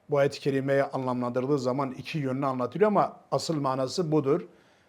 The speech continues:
Kur'an'da da vardır. "Ve Kur'anel fecri, inne Kur'anel fecri kâne meşhûdâ." Kur'an-ı fecr yani salat-ı fecr, sabah namazı. Yani bu geçer Kur'an'da da aynen yani Kur'an, mana salat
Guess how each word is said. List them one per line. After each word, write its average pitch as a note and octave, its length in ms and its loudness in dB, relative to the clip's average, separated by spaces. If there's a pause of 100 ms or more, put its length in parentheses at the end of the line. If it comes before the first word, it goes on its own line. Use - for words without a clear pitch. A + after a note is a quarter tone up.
(180)
Kur'an'da E3+ 440 6
da F3 160 10
vardır. F3 380 12
"Ve D3 80 8
Kur'anel E3 640 4
fecri, E3 380 6
inne D3 300 0
Kur'anel D3 480 2
fecri C#3 380 0
kâne D#3 240 4
meşhûdâ." C#3 640 0 (480)
Kur'an-ı D#3+ 440 8
fecr G3+ 260 8
yani F#3+ 240 6
salat-ı E3+ 540 8
fecr, G#2+ 580 -6
sabah D3+ 380 4
namazı. C3+ 600 0 (460)
Yani D3 240 -2
bu D#3+ 140 6
geçer E3+ 460 6
Kur'an'da C#3+ 460 4
da C#3+ 140 6
aynen C#3+ 420 2 (140)
yani C3+ 220 -2 (340)
Kur'an, E3 580 2 (300)
mana C#3+ 240 4
salat E3 500 6